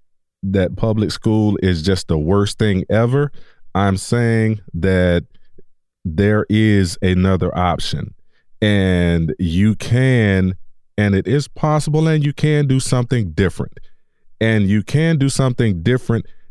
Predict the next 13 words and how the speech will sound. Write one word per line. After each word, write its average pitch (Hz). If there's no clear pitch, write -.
in 131
such -
a 92
way 98
that 113
it 110
actually 113
is 107
more 110
beneficial 104
to -
your 92
child. 98